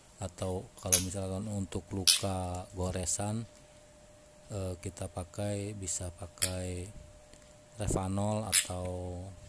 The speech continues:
eh, pengobat luka lah. Kita bisa, kita bisa pakai untuk pengobat luka untuk mengobatinya.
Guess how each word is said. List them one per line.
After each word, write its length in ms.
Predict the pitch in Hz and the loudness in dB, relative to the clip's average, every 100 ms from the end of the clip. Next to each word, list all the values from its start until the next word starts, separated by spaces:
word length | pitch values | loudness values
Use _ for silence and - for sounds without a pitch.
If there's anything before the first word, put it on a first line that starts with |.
| - - - - - - - - - - - - - - - | -14 -14 -16 -18 -20 -18 -18 -18 -20 -20 -2 8 8 8 -8
eh, 380 | 95 90 90 90 87 | -4 -2 -2 -4 -4
pengobat 400 | - 95 90 95 - | -2 0 0 -2 -2
luka 240 | 95 - | -4 -2
lah. 180 | 92 87 - - - - - - - - - - - - - - - | 2 4 4 2 -16 -18 -20 -20 -20 -20 -20 -20 -20 -20 -20 -20 -20
Kita 160 | - 98 | -12 -8
bisa, 400 | 90 92 - 92 | -6 -2 0 12
kita 400 | - - - 92 - - - - | 12 12 2 -4 -8 -20 -20 -10
bisa 320 | 104 - 98 | -4 -2 -4
pakai 320 | - 90 101 98 98 | -8 -8 0 0 0
untuk 240 | - 104 - - - - - - | -4 -6 -6 -20 -20 -20 -20 -10
pengobat 480 | 95 90 87 92 - | -6 -4 -2 -4 -4
luka 400 | 92 - 95 95 87 - - - - - - - - - - - - - | -6 -4 -6 0 12 12 12 10 -2 -18 -20 -20 4 12 12 12 0 -8
untuk 240 | 98 - 92 | -8 -6 -4
mengobatinya. 640 | 95 90 87 85 104 90 | -2 0 0 -4 -2 -4